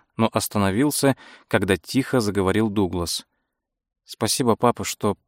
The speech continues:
проводил нас до дому. Спасибо". "Да не за что", —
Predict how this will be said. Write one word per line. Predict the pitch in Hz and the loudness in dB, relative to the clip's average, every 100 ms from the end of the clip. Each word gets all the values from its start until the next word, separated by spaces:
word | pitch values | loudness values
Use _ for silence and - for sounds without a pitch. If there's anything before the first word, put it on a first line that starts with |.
| - | -4
проводил | 113 101 107 110 | 0 0 2 2
нас | 95 95 | 2 0
до | 107 | 0
дому. | 104 101 87 85 _ _ _ _ _ - | 2 0 0 -6 _ _ _ _ _ -18
Спасибо". | - 117 113 113 92 85 _ _ _ _ _ - | -6 -4 -2 -4 -6 -8 _ _ _ _ _ -10
"Да | 92 92 | -2 0
не | 127 170 | 2 0
за | 113 | -2
что", — | 90 - 82 | -6 -8 -10